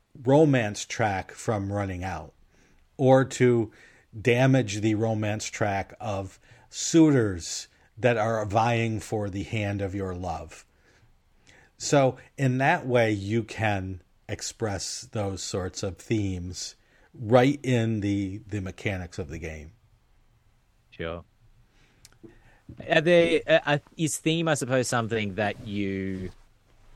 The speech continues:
Speaker 2: when you're thinking of what role-playing system you wanna sit down and play, does theme play into it? And, uh, you know, even more zoomed in than that, if you're pl-,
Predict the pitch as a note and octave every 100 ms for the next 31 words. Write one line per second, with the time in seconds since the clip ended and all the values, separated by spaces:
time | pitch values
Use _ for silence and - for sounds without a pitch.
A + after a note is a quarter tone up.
0 | - - - - _ A2+ C3 F3 F3+ F3
1 | C#3+ C#3 G2 G#2 A2+ G#2+ G2 G2+ G#2+ G2
2 | F2+ - F2 F#2 F2 F#2 F#2 F2 - F2
3 | G2 F2 E2 D#2+ G2 F2+ D2+ C#2+ D2+ _
4 | _ _ - G#2 A#2 G2 - A#2 A#2 A2+
5 | F#2+ - G#2+ G2 F#2+ F#2 - D#2 B1 -
6 | - _ _ _ A#2 A#2 A2 G#2+ - -
7 | - - - C3+ A#2 G2 F#2+ B2+ A#2 A2+
8 | A#2 B2 B2 B2 A#2+ A#2 G#2 - G#2 A#2+
9 | A2+ G#2+ G2+ G2 A#2 B2 F#2 F2 - _
10 | _ - - C3 -